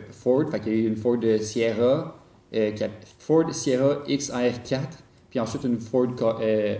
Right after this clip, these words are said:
Escort Cosworth. Euh, puis il y a eu quelques victoires avec des bons chars, enfin. Ce qui a attiré l'attention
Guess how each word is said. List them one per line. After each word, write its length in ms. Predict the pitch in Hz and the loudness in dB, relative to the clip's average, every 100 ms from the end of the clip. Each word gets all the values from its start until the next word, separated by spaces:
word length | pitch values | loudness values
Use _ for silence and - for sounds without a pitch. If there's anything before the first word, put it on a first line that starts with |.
| - | -4
Escort 420 | 120 - 123 117 - - - | -4 -2 0 0 -2 -12 -6
Cosworth. 500 | 113 113 113 120 - - - _ _ _ _ _ _ _ _ _ _ _ _ _ - | -4 -4 -4 -6 -6 -14 -20 _ _ _ _ _ _ _ _ _ _ _ _ _ -4
Euh, 480 | 113 110 107 104 104 104 | 2 4 4 2 0 -2
puis 100 | 123 | 0
il 20 | |
y 20 | |
a 40 | 127 | 2
eu 40 | |
quelques 160 | 127 123 | 2 0
victoires 280 | 123 127 139 | 0 2 4
avec 160 | 120 | 2
des 100 | 110 | 0
bons 200 | 110 117 | 0 0
chars, 400 | 113 117 120 - - | 0 0 -2 -4 -12
enfin. 300 | 107 101 123 - - - _ _ _ _ _ _ _ | -10 -6 -6 -6 -12 -20 _ _ _ _ _ _ _
Ce 140 | - - | -20 -6
qui 180 | 160 | 2
a 40 | 165 | 2
attiré 280 | - 156 160 | 2 2 2
l'attention 560 | 147 135 127 143 151 | 2 0 0 0 0